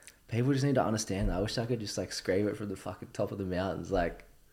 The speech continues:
you can literally do whatever you fucking want. Just do it.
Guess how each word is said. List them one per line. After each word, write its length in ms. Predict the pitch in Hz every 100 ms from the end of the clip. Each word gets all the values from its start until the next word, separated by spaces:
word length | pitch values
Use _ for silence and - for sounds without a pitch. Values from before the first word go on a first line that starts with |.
| - -
you 120 | 131
can 260 | 135 123
literally 340 | 131 151 160 131
do 160 | 127
whatever 260 | 127 117 113
you 120 | 117
fucking 340 | 117 - 110 87
want. 320 | 95 - -
Just 260 | 107 - -
do 180 | 107
it. 140 | 104